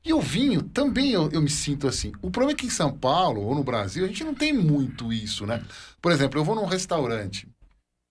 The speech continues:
Claro que você, se você pegar um nível de restaurante muito alto, você acaba até tendo.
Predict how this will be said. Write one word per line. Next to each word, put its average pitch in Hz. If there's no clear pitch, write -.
Claro 208
que -
você, 127
se -
você 127
pegar 120
um 110
nível 113
de 113
restaurante 110
muito 139
alto, 131
você 156
acaba 156
até 170
tendo. 113